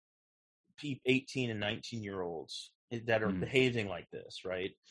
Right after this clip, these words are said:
Speaker 1: And so it was, like, kind of like this big youth-oriented project. It was about youth, and I felt like the movie kind of has that feeling where they're, like, trying to capture that vibe. The kids are, the kids are in charge of this film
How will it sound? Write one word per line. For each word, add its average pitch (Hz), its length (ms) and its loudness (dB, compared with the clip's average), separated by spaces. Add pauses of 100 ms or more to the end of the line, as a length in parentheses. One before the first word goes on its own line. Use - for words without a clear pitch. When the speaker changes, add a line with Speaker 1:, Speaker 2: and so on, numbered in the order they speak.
(220)
Speaker 1:
And 117 120 -2
so 139 140 6
it - 40 2
was, 123 120 -4
like, 127 120 -2
kind 156 160 0
of 143 80 -2
like 139 140 0
this 131 160 -4
big 139 380 0
youth-oriented 131 1400 2
project. 110 720 4 (560)
It 120 40 -4
was 117 100 0
about 123 340 6
youth, 135 420 4 (340)
and 110 120 0
I 113 40 0
felt 131 220 2
like 117 160 0
the 123 60 -2
movie 131 480 0
kind 135 180 0
of 110 100 -4
has 120 220 2
that 120 200 -2
feeling 117 280 -2
where 107 160 0
they're, 104 140 0
like, 101 160 -2
trying 107 180 -4
to 113 60 -4
capture - 340 -6
that 90 140 -6 (100)
vibe. 120 440 6 (640)
The 104 220 2 (160)
kids 143 320 4
are, 110 260 2 (100)
the 117 80 -2
kids 139 340 2
are 123 140 2
in 107 100 0
charge 98 680 4
of 104 100 -8
this - 180 -4
film 92 300 2